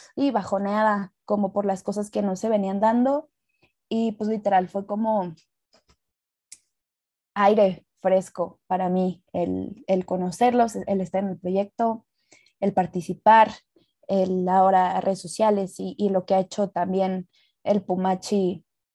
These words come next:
en temas de, de merch, todo esto, pues bien agradecida con todos ustedes.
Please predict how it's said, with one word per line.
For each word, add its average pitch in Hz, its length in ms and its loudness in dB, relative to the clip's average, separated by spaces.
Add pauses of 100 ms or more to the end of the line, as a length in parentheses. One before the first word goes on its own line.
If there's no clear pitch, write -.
(140)
en 180 380 0
temas 185 420 -2
de, - 440 -10
de 185 180 0
merch, 202 380 4 (100)
todo 196 220 -2
esto, 208 420 -6
pues - 400 -16
bien 202 220 2
agradecida 196 580 0
con 180 280 -8
todos 180 260 -4
ustedes. 175 480 -12